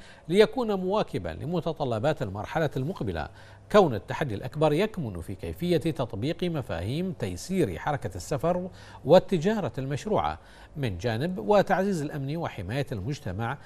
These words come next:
من جانب آخر، ومشيدا بالدور الحيوي الذي يؤديه شركاء الجمارك في كافة القطاعات لإكمال وإنجاح مهمة شؤون الجمارك.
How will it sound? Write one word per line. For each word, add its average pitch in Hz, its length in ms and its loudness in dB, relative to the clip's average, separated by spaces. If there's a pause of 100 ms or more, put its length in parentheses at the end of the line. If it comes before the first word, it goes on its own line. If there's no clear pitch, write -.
(200)
من 135 200 0
جانب 92 460 -2
آخر، - 300 -2 (460)
ومشيدا 135 500 0
بالدور 139 400 4
الحيوي 151 720 0
الذي 110 260 0
يؤديه 143 420 0
شركاء 156 520 0
الجمارك 135 520 0 (280)
في 208 180 2
كافة 220 400 -2
القطاعات 95 680 -2
لإكمال 139 520 0
وإنجاح 95 520 -4
مهمة 131 480 -4
شؤون 156 340 -4
الجمارك. 143 500 0